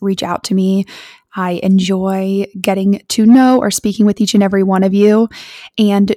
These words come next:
just look forward to every Monday morning, starting your day off on a positive note. And I will see you guys next week.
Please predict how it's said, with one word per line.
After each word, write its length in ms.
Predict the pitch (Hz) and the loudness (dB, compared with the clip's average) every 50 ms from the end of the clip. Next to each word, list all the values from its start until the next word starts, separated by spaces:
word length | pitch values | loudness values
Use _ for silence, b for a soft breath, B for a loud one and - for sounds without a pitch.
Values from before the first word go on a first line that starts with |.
| - | -4
just 260 | 208 - 233 - - - | -6 -4 -4 -2 -2 -2
look 320 | 220 220 254 294 - - - 247 | 0 2 2 2 2 0 -4 -6
forward 840 | - - - - 233 226 220 226 226 226 226 226 220 220 220 226 - - _ - | -6 -6 -2 0 2 2 2 2 2 2 2 2 2 2 0 0 -2 -4 _ -6
to 300 | - - 202 202 202 - | -2 0 2 2 2 2
every 420 | - 214 220 214 233 240 233 233 - | 2 0 2 2 2 2 2 2 2
Monday 520 | - 214 208 208 208 208 214 208 214 214 - | 2 2 4 4 4 4 4 4 4 2 2
morning, 680 | - 208 208 202 196 196 190 190 196 196 196 196 202 - | 4 4 6 6 4 4 2 2 2 2 2 0 0 -2
starting 460 | - - - - 202 196 190 202 202 202 | -4 -6 -4 -2 -2 0 0 2 2 2
your 120 | 202 196 | 2 0
day 200 | 190 196 196 185 | 0 -2 -2 -4
off 300 | - 190 196 196 196 - - | -4 -6 -6 -6 -6 -6 -6
on 120 | - 196 196 | -6 -6 -6
a 40 | |
positive 520 | 185 - - 196 202 196 208 190 202 196 190 | -6 -8 -8 -6 -4 -2 0 0 0 2 2
note. 640 | 196 196 202 196 196 202 202 - - _ - - B B B B B B B B B B B B B B B B _ | 2 4 4 4 4 2 0 -2 -6 _ -14 -14 B B B B B B B B B B B B B B B B _
And 380 | - 208 202 202 202 202 202 - - - - | -2 0 0 2 2 2 0 0 -2 -6 -10
I 400 | - 202 190 190 190 196 208 220 - | -8 -8 -6 -6 -6 -4 -4 -4 -2
will 200 | 226 214 233 226 | -2 -2 0 -2
see 220 | - - - 214 | -2 -2 0 2
you 220 | 202 214 208 208 | 2 2 2 2
guys 320 | 196 - 220 214 214 214 202 | 0 0 0 2 2 2 2
next 400 | 214 214 214 214 - - - - | 2 2 2 0 -4 -6 -6 -6
week. 680 | 202 196 220 233 240 262 294 - _ - - - _ | -4 0 2 2 2 2 2 0 _ -16 -20 -20 _